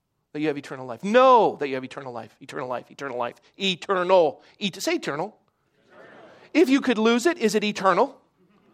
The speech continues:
Thank you. Let's move on. I mean, serious.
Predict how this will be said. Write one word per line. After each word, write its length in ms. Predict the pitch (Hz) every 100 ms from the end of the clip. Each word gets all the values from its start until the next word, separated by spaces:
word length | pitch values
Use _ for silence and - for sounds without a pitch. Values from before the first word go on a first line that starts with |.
| _ _ _ _ _ _ _ _ _ _ _
Thank 220 | 339 -
you. 100 | 120 -
Let's 180 | 170
move 180 | 190 202
on. 200 | 208 135 - _ _ _ _ _ _ _ _ _ _ -
I 100 | 302
mean, 100 | 330
serious. 680 | - 349 311 143 107 -